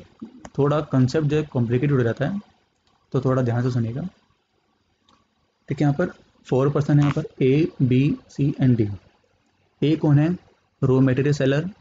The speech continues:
B producer, सी retailer and D customer, ठीक है। यहाँ पर देखिए अब Raw material की cost कितनी है, हंड्रेड रुपीज, सीजीएसटी कितना है, टेन, यहाँ पर भी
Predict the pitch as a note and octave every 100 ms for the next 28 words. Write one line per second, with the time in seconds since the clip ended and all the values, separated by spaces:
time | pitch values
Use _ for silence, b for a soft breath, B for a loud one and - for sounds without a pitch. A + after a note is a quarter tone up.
0 | _ C3 A#2+ D3+ G#3+ - B2 A#2 A2+ C3+
1 | F3 - _ _ - D3 D#3 G3+ - C3
2 | A#2 A#2+ D#3 - _ _ - A#2+ A#2 D3
3 | A3 - B2+ - A2 G#2 G2+ _ _ _
4 | _ _ _ _ _ _ _ _ _ _
5 | - C#3+ - - _ _ - _ _ _
6 | _ - B2 C#3 C3 C3 D3 F#3+ - _
7 | _ _ _ _ _ _ _ _ - -
8 | _ _ _ _ _ _ _ _ _ _
9 | _ _ _ _ _ _ _ _ _ C3
10 | C3 C#3+ D3 D#3 - D3+ D3+ C#3+ D#3+ C3
11 | C3 C3 B2+ C#3+ E3 E3+ - _ - C3+
12 | C3+ C#3 C#3+ D3 D3+ D#3+ - B2+ C3+ F#3
13 | - - _ - C3 A#2+ C#3